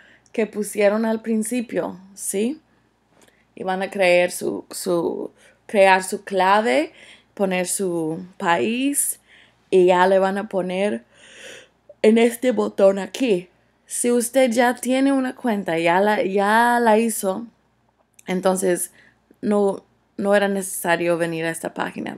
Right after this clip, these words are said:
Pero si llegó a esta página y van a darse cuenta que ya tenía la cuenta, entonces puede ponerle aquí, si ya tiene una cuenta,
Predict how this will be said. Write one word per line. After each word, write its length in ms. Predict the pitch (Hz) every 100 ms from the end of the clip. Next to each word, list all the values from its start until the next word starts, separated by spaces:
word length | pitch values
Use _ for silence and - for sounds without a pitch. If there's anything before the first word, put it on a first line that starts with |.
| -
Pero 240 | 185 180
si 280 | 175 - 175
llegó 260 | 185 185 226
a 40 |
esta 220 | 247 269
página 480 | 240 233 233 226 233
y 60 | 226
van 140 | 175
a 60 | 180
darse 300 | 185 185 208
cuenta 360 | 208 202 202
que 220 | 190 180 - - - -
ya 120 | 196
tenía 320 | 208 202 208
la 160 | 214 214
cuenta, 540 | 226 208 214 226 262 _ _
entonces 340 | - 185 185 -
puede 260 | 196 196
ponerle 420 | 196 185 185 185
aquí, 460 | 180 180 - 233 285
si 180 | - 180
ya 220 | 190 208
tiene 200 | 220 208
una 200 | 208 208
cuenta, 500 | - 226 233 247